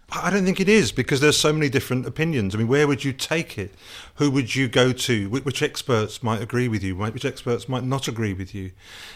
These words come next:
It's all so wrapped up in, in politics, and, uh, I, I don't think you'd ever be able to properly authenticate anything. And maybe that's part of the whole magic of it. You know, we're just never going to know.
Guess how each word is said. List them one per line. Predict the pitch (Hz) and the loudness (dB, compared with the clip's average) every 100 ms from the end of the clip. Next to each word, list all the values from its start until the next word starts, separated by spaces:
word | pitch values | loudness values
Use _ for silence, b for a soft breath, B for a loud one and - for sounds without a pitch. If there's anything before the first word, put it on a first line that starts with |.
| B | B
It's | 131 | -2
all | 185 151 | 0 2
so | - 156 | 2 2
wrapped | 123 147 147 - | 4 0 -2 -2
up | 143 - | -2 0
in, | 113 104 101 107 | -2 -2 -4 -6
in | 113 104 | -6 -8
politics, | - 165 170 - 147 - - | -6 -6 -6 -6 -6 -6 -6
and, | 95 92 | -4 -4
uh, | 92 90 87 - B B B B - | -6 -6 -8 -12 B B B B -6
I, | 147 - | -4 -2
I | |
don't | 151 180 | 0 0
think | 190 160 | 0 -2
you'd | |
ever | 156 143 139 131 - - - _ - | -2 0 -4 -4 -18 -20 -20 _ -2
be | |
able | 123 127 | 0 0
to | - | -4
properly | 117 - 120 123 | -8 -6 -4 -2
authenticate | 123 127 - 147 131 - 101 104 | -2 -2 -4 -4 -4 -4 -6 -6
anything. | 92 90 101 | -8 -6 -2
And | 120 | 2
maybe | 175 185 | 2 2
that's | 143 131 | -2 -4
part | - 147 | -4 -2
of | 127 | -2
the | 127 | -4
whole | 139 | -2
magic | 131 143 175 175 - | -2 -2 -4 -6 -6
of | 107 | -8
it. | 85 - | -8 -14
You | 127 | -14
know, | 151 | -12
we're | 151 | -8
just | 127 - | -8 -6
never | 139 151 143 | -4 -2 -2
going | 131 139 | -4 -6
to | 147 | -8
know. | 147 170 117 | -6 -4 -4